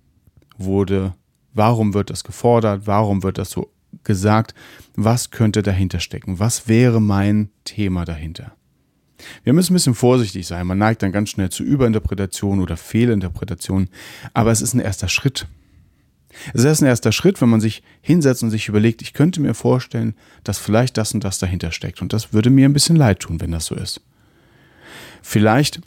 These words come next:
hilft es auch, das kommt immer auf eure Dynamik an, zu fragen.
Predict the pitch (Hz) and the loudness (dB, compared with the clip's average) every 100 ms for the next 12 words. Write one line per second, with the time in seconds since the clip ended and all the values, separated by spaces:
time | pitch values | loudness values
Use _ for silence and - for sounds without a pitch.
0 | - - 160 220 - - - 104 180 - | -20 0 2 2 -2 -2 0 0 0 -4
1 | - _ _ _ _ _ _ - 90 - | -16 _ _ _ _ _ _ -10 -8 -4
2 | 101 - 101 92 - 101 92 90 117 120 | 0 2 2 2 2 2 2 2 2 2
3 | - 98 107 - _ _ _ _ - 110 | 0 -2 -2 -8 _ _ _ _ -8 -6
4 | - 170 208 151 82 | -6 -6 -4 -6 -12